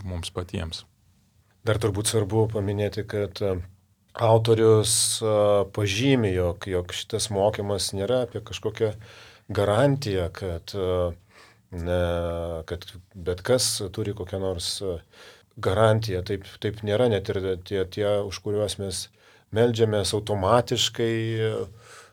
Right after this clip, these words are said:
Speaker 2: na, kaip sakant, automatiškai nepatenka į, į, į rojų dėl, vien dėl to. Nes savižudybė yra ta, ta skaudi ir, ir,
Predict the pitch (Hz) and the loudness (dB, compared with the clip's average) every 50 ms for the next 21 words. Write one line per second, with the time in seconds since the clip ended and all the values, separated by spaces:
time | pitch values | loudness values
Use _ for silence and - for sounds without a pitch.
0 | _ - 117 110 110 110 113 - - 127 113 110 113 104 95 - - - 131 113 | _ -4 -2 -2 -2 -2 -2 -4 -2 -2 0 0 -2 -4 -4 -6 -2 0 0 4
1 | 113 120 113 113 120 120 117 117 113 - 127 117 117 113 113 117 113 113 131 127 | 4 4 8 8 8 8 6 2 0 0 2 4 4 4 6 4 4 4 4 4
2 | 127 120 113 107 98 95 95 95 - - 104 101 98 98 113 135 110 101 101 101 | 4 2 2 2 2 2 2 0 -2 -4 -4 -4 -4 -4 -4 -4 -6 -4 -4 -4
3 | 95 90 90 - 135 120 113 117 120 120 113 104 90 85 82 78 78 92 87 85 | -4 -4 -6 -2 0 4 6 10 12 12 12 10 8 2 -4 -6 -6 -6 -4 -2
4 | 98 95 95 90 101 92 92 92 - 113 110 101 82 113 - - - - - - | -2 -2 0 0 -2 -2 -2 -2 2 4 4 4 2 0 -6 -16 -20 -20 -18 -20
5 | - - _ - - 101 98 98 92 - - 113 101 104 98 107 95 107 120 113 | -20 -20 _ -10 -6 -2 -2 0 0 0 -2 -2 -2 0 0 0 0 0 0 2
6 | 113 117 110 110 107 110 110 123 135 139 139 139 - 92 85 85 - 87 82 - | 4 4 4 4 4 2 4 4 6 4 4 2 0 -4 -6 -4 -6 -8 -6 -6
7 | - - - - 95 92 92 90 110 113 110 104 98 90 87 92 92 90 101 - | -8 -8 -6 -6 -6 -6 -4 -2 0 0 2 2 0 -2 -2 -4 -6 -6 -8 -8
8 | 101 90 | -8 -8